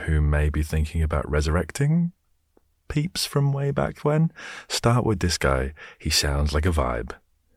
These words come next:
Just wake him back up. "Whoa, where am I?" "You're in twenty twenty-three. What do you remember?"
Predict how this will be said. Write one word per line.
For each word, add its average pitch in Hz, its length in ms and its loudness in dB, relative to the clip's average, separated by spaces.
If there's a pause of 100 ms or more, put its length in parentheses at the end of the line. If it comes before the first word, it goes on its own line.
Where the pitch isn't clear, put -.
(760)
Just - 220 -6
wake 92 200 2
him 87 120 4
back 80 240 4
up. 92 220 2 (260)
"Whoa, 156 680 2 (680)
where 170 340 6
am 196 220 6
I?" 90 460 0 (640)
"You're 85 200 6
in 80 120 8
twenty 104 340 4
twenty-three. 98 720 2 (320)
What - 180 0
do 123 100 0
you 123 80 4
remember?" 87 640 4